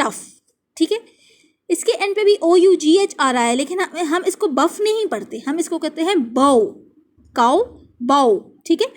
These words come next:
इसके एंड पे भी ओ यू जी एच आ रहा है, लेकिन हम इसको पढ़ते हैं कफ, टफ, कफ।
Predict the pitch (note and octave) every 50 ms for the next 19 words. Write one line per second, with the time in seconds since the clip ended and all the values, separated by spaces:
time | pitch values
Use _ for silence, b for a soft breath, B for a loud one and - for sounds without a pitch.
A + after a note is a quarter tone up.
0 | b b b b b b b b b b F#4 F4 - - B4+ - G#4+ G#4+ G#4 A4
1 | A4+ G#4+ A4+ - E4 F4+ G4 G4 G#4+ G#4 F#4 F4+ D4+ C#4 D#4 F4+ F#4+ - - E4
2 | D#4 E4+ E4+ F4 F4+ F#4+ G4 G4+ F4 D#4+ B3 D4+ C#4+ D4 D#4+ E4+ E4 - - E4+
3 | D#4+ D4 D4+ F4+ F4 G4 F#4+ - _ - - F4 D4+ - - - - - - -
4 | _ _ _ _ _ _ _ _ _ _ _ _ - E4+ G#4 B4+ - - - -
5 | _ _ - _ _ _ _ - F#4 F4 C4+ - - -